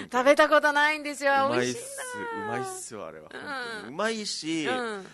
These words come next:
Speaker 1: 何が嬉しいってね、
Speaker 2: うん。
Speaker 1: あの、もうちょっと一人暮らしなんで、
Speaker 2: うん。
Speaker 1: もう栄養偏るじゃないですか。
Speaker 2: はいはい。
Speaker 1: だから、
Speaker 2: うん。
Speaker 1: あの、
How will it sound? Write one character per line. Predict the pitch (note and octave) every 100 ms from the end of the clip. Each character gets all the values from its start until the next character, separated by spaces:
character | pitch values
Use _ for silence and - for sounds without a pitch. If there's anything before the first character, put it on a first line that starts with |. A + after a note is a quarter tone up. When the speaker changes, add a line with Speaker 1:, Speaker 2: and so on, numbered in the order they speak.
| -
Speaker 1:
何 | - C3
が | F3+
嬉 | G3 G3+
し | -
い |
っ | -
て | B2+
ね、 | G2+
Speaker 2:
う | A3+
ん。 | A#3+ F3+ - _ -
Speaker 1:
あ | E2
の、 | F2+ F#2
も | G#2
う |
ち | G2
ょ |
っ | G2+
と |
一 | -
人 | -
暮 | F#3+ G3+
ら | G#3
し | G#3
な | G#2+
ん | C#2+
で、 | -
Speaker 2:
う | C2+ A3 G#3
ん。 |
Speaker 1:
も | G#2
う |
栄 | C#3+
養 | F#3
偏 | C#3 - D#3 F3
る | E3
じ |
ゃ | A2+
な | -
い |
で | -
す | -
か。 | -
Speaker 2:
は | - B3
い | G#3+
は | F#3+ F#3
い。 | C#3+ _ -
Speaker 1:
だ | D#3+
か | D3
ら、 | D#3+ C#3 G2+
Speaker 2:
う | A3
ん。 | G#3+
Speaker 1:
あ | A2
の、 | G#2 G2+ F2+ E2+